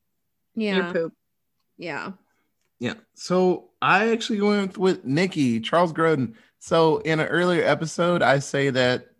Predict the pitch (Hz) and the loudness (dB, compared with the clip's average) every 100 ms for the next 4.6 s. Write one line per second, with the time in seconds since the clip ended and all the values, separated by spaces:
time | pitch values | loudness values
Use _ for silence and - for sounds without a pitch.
0 | _ 123 131 117 127 113 113 113 120 127 | _ -4 -2 0 -2 -2 -2 0 0 -2
1 | 120 117 110 117 120 120 131 127 139 135 | -4 -2 -2 -2 -4 -4 -4 -2 -2 -4
2 | - - _ _ _ 110 107 101 113 131 | -12 -20 _ _ _ -4 -2 0 -2 -2
3 | 131 170 170 - _ _ _ _ _ _ | -2 -4 -6 -10 _ _ _ _ _ _
4 | _ - 117 101 98 | _ -12 -10 -10 -12